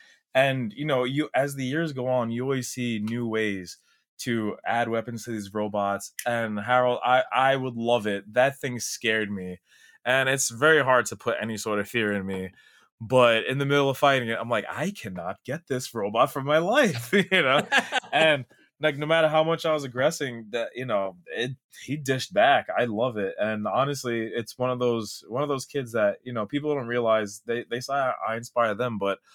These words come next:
Speaker 1: a lot of the builders, and especially the children, they inspire me.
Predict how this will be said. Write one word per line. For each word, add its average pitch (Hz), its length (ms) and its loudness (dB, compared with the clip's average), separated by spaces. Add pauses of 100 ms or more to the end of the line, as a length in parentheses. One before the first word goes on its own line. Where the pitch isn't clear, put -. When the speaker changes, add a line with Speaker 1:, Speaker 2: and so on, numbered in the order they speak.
(280)
Speaker 1:
a 98 100 -2
lot 127 240 4
of 147 120 0
the 135 80 -4
builders, 117 480 0
and 107 80 -8
especially 120 320 -6
the 110 100 -6
children, 113 340 -10
they 120 160 -2
inspire 135 520 -2
me. 104 340 -6